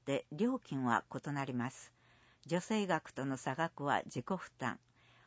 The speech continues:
保険診療で受けた場合は対象外。定期健康相談、栄養相談。十月二十七日金曜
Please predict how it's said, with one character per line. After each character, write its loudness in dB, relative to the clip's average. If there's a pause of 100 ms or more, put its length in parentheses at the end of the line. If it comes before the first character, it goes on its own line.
保 2
険 4
診 4
療 4
で 2
受 0
け -2
た -4
場 2
合 0
は 0 (340)
対 2
象 0
外。 -8 (2500)
定 8
期 -2
健 4
康 6
相 2
談、 0 (340)
栄 6
養 4
相 0
談。 0 (560)
十 6
月 0
二 6
十 2
七 -4
日 -2
金 2
曜 4